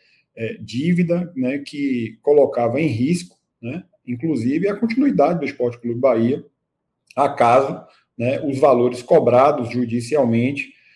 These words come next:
né, é, discutidos em um processo judicial desde dois mil e dezesseis, esse processo tramitava, foi um distrato realizado em dois mil e seis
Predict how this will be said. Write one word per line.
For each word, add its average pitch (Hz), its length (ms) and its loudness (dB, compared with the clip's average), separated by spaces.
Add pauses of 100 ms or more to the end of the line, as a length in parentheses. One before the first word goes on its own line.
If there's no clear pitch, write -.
(200)
né, 117 420 -6
é, 120 40 -6
discutidos 117 800 -4 (580)
em 117 100 0
um 143 120 0
processo 135 440 2
judicial 120 640 -4 (160)
desde 180 320 4
dois 151 240 0
mil 139 320 0
e 123 60 0
dezesseis, 143 640 -2
esse - 200 -8
processo 123 460 -2
tramitava, 143 880 -4
foi 139 260 -4
um 143 40 -2
distrato 131 500 -2
realizado 117 760 -2
em 208 180 2
dois 156 240 2
mil 156 220 0
e 170 80 -2
seis - 640 -4